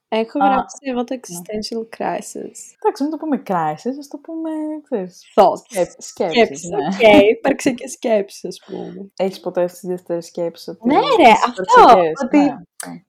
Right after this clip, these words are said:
Speaker 1: το κάνεις, το κάνεις και λες, "Γιατί το κάνω τώρα
Speaker 2: Μμμ.
Speaker 1: αυτό;" Όχι ότι δεν σ' αρέσει, όχι
Speaker 2: Ναι.
Speaker 1: ότι, ακόμη και εκείνη τη στιγμή που έχεις τη δεύτερη σκέψη, ξέρεις ότι αυτό you're meant to ή αυτό θέλεις, απλά κάθεσαι και λες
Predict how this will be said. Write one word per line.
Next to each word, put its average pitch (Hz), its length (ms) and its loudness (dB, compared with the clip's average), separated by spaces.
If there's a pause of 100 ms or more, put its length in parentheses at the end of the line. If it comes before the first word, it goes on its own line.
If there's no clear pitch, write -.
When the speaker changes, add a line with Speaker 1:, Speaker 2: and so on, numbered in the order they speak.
(100)
Speaker 1:
το 262 120 6
κάνεις, 285 320 0
το 330 100 -6
κάνεις 294 280 -6
και 302 140 -10
λες, 311 240 -6 (240)
"Γιατί - 560 -20
το 370 100 -8 (420)
κάνω 294 640 -6
τώρα 220 180 -8
Speaker 2:
Μμμ. 208 60 -8
Speaker 1:
αυτό;" - 220 -14
Όχι - 160 -16
ότι 440 60 -2
δεν 508 100 2
σ' - 100 -10 (240)
αρέσει, 208 380 -2
όχι 233 160 0
Speaker 2:
Ναι. 269 300 2
Speaker 1:
ότι, 339 220 -6
ακόμη 240 260 0
και 277 60 -6
εκείνη 285 160 -4
τη - 60 -10
στιγμή 254 220 -4
που 254 80 -2
έχεις 254 120 -6
τη 247 60 0
δεύτερη 262 240 -2
σκέψη, 208 560 -2
ξέρεις 240 320 0
ότι 233 120 -2
αυτό 180 500 -6 (800)
you're 185 300 0
meant 175 200 -2 (120)
to 262 60 -2 (320)
ή 175 360 -6
αυτό - 480 -10
θέλεις, 185 540 -4 (500)
απλά 233 240 -4
κάθεσαι 302 240 -10
και 311 100 -14
λες 311 280 -10